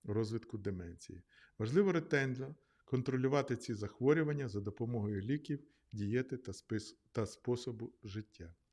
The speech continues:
А що ж вітамін Е? Допомагає він чи ні? Кокранівський систематичний огляд дві тисячі, дві тисячі сімнадцятого року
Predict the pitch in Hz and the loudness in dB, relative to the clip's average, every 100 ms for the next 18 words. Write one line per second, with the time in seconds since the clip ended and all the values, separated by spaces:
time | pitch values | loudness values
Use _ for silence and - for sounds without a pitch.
0 | _ _ _ - 98 - 208 196 196 175 | _ _ _ -6 -2 4 6 6 2 2
1 | 165 165 135 110 85 - _ _ - 104 | 2 0 0 0 -2 -6 _ _ -8 -2
2 | 123 127 156 202 175 160 143 - 110 90 | 0 2 4 8 6 4 -2 0 -2 -2
3 | 85 - _ _ - _ - 113 156 196 | -8 -16 _ _ -20 _ -4 0 4 6
4 | 202 175 - 135 - 127 143 135 131 180 | 6 2 0 -4 -2 -4 -2 -2 -2 -2
5 | - 139 135 - 107 101 101 - - _ | -2 -4 -4 -2 0 0 -4 -10 -20 _
6 | - 123 190 185 151 156 - 110 139 156 | -4 0 2 2 0 -2 -8 -2 0 2
7 | 180 - 147 131 - 127 127 135 135 - | 0 -2 -4 -4 -2 -2 0 -2 -4 -6
8 | 104 107 143 143 151 | -4 0 0 0 -6